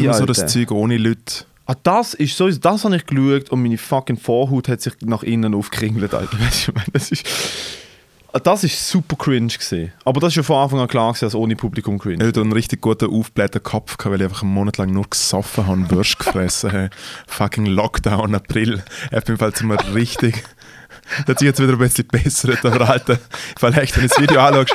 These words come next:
Speaker 1: du siehst nur einen Schnutz, <laughs> Schnutz und einen, <laughs> und einen, <laughs> Gott.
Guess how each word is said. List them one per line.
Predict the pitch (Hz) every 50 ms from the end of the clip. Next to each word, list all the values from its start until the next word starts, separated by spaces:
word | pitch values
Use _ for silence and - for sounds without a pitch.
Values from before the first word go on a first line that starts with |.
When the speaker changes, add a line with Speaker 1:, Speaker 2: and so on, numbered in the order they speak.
| - - - 180 -
Speaker 1:
du | - 123
siehst | 131 127 - -
nur | 120 120 131
einen | 139 127
Schnutz, | - - - 508 - - 466 440 - 466 - - - 480
<laughs> | - - -
Schnutz | - - - 170 175 147 127 131 - - -
und | 131 120 139
einen, | 120 117 - - - - - - - - - 392 403 392 415 - 392 370 - 370 - -
<laughs> | - 143 - - - - - 220 - - - - 123 - - - - 240 202 - - -
und | 151 135 - 165
einen, | 147 139
<laughs> | - - 453 466 - 466 453 - - 453 151 - - 247 170 143 - - - - - - 180 - - - 156 - - - 156 - - - 254 - -
Gott. | - - 135 - - 123